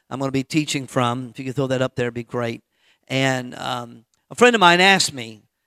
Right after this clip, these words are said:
said, "James, why don't you write down what you just taught?" And so I, I did that. And,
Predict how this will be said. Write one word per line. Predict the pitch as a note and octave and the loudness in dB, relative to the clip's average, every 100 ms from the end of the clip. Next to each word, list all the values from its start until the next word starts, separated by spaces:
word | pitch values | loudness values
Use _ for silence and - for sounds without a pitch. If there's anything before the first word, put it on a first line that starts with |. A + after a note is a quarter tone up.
| _ | _
said, | - C#3+ C3+ | -8 -6 -2
"James, | E3 D#3 D#3+ | -2 -4 -6
why | F3 | -4
don't | A#3+ G#3+ | -4 -4
you | |
write | E3 D3 D3+ - | 0 2 0 -4
down | C3+ C3 C3 C3 | -6 -4 -4 -4
what | B2 - | -8 -8
you | A#2+ | -8
just | B2+ - | -8 -8
taught?" | - B2 G#2+ | -4 -2 -4
And | A#2+ B2 | -10 -6
so | - D#3 D3 | -2 2 4
I, | C#3+ C3+ B2 _ _ _ | 4 2 -4 _ _ _
I | C#3+ | -8
did | C#3+ G3+ D3+ | 6 8 8
that. | C3+ G#2 - - _ _ _ _ _ _ - | 0 -6 -12 -20 _ _ _ _ _ _ -4
And, | C#3+ C#3+ C#3 C3+ C3+ | 0 2 0 -2 -8